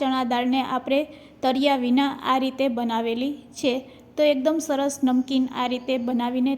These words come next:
તમે સ્ટોર કરી શકો છો. એકદમ હેલ્ધી બનશે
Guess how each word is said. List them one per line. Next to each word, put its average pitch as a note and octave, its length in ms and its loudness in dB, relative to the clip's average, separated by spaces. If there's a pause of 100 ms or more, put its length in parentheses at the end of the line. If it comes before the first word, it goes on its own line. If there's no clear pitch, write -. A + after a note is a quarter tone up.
તમે B3 220 0 (680)
સ્ટોર C4+ 260 0 (120)
કરી B3+ 280 0
શકો C#4+ 300 0 (160)
છો. C#4 160 0 (560)
એકદમ D4 340 2
હેલ્ધી C#4 380 0
બનશે C#4 420 0